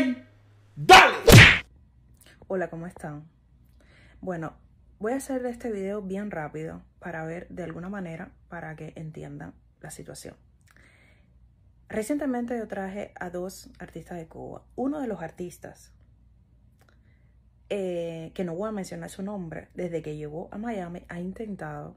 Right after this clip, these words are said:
Speaker 2: difamarme y ha intentado hablar mal de mí, eh, dando entrevistas a un youtuber que ya la entrevista ya fue quitada, pero toda la entrevista era man,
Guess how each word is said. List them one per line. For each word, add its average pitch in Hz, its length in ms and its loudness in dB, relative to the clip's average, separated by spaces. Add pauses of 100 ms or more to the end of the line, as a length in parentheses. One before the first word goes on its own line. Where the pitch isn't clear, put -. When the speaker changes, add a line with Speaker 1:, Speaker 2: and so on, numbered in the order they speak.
(140)
Speaker 2:
difamarme 160 840 -10
y 170 100 -8
ha 156 100 -8
intentado 165 800 -8 (640)
hablar 151 360 -10
mal 233 200 -8
de 240 100 -6
mí, 180 240 -8 (1400)
eh, 175 260 -6
dando 165 280 -4
entrevistas 170 840 -6 (360)
a 160 100 -8
un 170 100 -6
youtuber 254 400 -2
que 214 140 -4
ya 175 160 0
la 196 60 -2
entrevista 180 580 -8
ya 180 160 -6
fue 175 240 -10
quitada, 254 580 -8 (840)
pero 165 260 -2
toda 175 320 -2
la 180 80 -4
entrevista 170 460 -6
era 160 140 -8
man, 220 380 -8